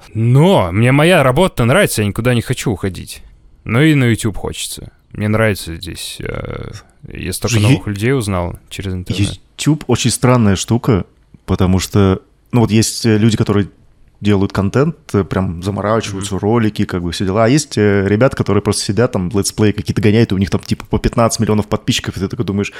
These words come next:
Speaker 2: «Чего? Кто?» И причем
Speaker 1: А
Speaker 2: ты, ты
Speaker 1: эти
Speaker 2: н-, наверняка их даже не
Speaker 1: новый
Speaker 2: знаешь.
Speaker 1: тренд с Н П С видел, где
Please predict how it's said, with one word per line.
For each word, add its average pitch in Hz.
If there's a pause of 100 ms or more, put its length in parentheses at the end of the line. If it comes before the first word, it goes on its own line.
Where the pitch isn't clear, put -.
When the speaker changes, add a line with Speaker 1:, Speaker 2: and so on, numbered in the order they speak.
(920)
Speaker 2:
«Чего? 135 (140)
Кто?» 143
И -
причем 135
Speaker 1:
А 117
Speaker 2:
ты, 110
ты 117
Speaker 1:
эти 107
Speaker 2:
н-, 123
наверняка 127
их 110
даже 110
не 123
Speaker 1:
новый 117
Speaker 2:
знаешь. 117
Speaker 1:
тренд 120
с -
Н 113
П 110
С 131 (360)
видел, 151
где 98